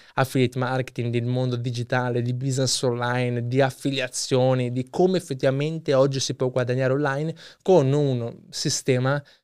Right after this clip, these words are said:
che ovviamente da che mondo è mondo, molto conosciuto, si applica ovunque e che veramente può portare a dei numeri, come sono stati i numeri della sua azienda, un'azienda che fattura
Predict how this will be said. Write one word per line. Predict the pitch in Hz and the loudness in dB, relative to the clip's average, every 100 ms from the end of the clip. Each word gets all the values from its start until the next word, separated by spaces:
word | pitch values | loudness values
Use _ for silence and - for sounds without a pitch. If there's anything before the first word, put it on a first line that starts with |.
| _ 127 | _ -2
che | |
ovviamente | 123 123 120 | 2 2 0
da | 123 113 | -2 0
che | 127 | 0
mondo | 120 123 | 2 2
è | 143 | 2
mondo, | 120 113 117 120 - | 2 0 -2 -2 -2
molto | 139 131 127 | 0 2 2
conosciuto, | 123 127 - 120 113 120 143 | 0 -2 -2 -4 0 -2 -2
si | 143 - | -4 0
applica | 131 - 127 135 | 2 0 -2 0
ovunque | 120 117 117 127 131 | 0 0 -2 -2 -2
e | 131 | -4
che | - 127 | -2 -2
veramente | 117 120 120 123 120 | 0 0 0 -4 -4
può | 117 120 | -4 -4
portare | 123 - 123 113 | -4 -4 -4 -4
a | |
dei | 113 120 | -2 -2
numeri, | 127 127 131 139 143 - _ | 0 0 0 -2 -4 -14 _
come | 160 170 | 0 2
sono | 170 | 0
stati | 143 127 139 | 0 0 0
i | |
numeri | 123 139 135 | 0 0 2
della | 123 117 | 2 0
sua | - 117 | 0 -2
azienda, | 113 110 110 | 0 -2 -2
un'azienda | 110 110 120 117 | -4 -2 -2 -4
che | - | -6
fattura | 123 - 127 | -8 0 0